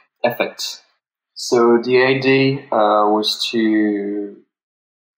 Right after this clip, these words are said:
tell the story of those people,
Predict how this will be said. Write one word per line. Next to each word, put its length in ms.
tell 280
the 240
story 760
of 420
those 680
people, 600